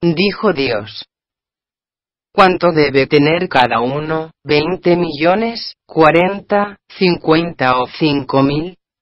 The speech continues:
El muslim dio a Dios la cifra. Entonces todos devinieron iguales. Un día, el retrete del muslim estaba atascado. Así pues,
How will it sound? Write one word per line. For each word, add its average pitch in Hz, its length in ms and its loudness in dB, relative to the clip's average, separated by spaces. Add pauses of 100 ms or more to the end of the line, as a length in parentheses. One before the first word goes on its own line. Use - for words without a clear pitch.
(640)
El 165 180 2
muslim 139 560 -2
dio 160 280 2
a 180 100 0
Dios 160 380 -2
la 139 180 -2
cifra. 120 560 -6 (540)
Entonces 160 760 2
todos 160 320 2
devinieron 156 680 0
iguales. 117 880 -4 (520)
Un 160 280 2
día, 220 440 -6 (120)
el 160 180 2
retrete 135 640 0
del 135 220 -2
muslim 139 520 -4
estaba 135 640 2
atascado. 127 760 -4 (500)
Así 160 380 2
pues, 160 540 0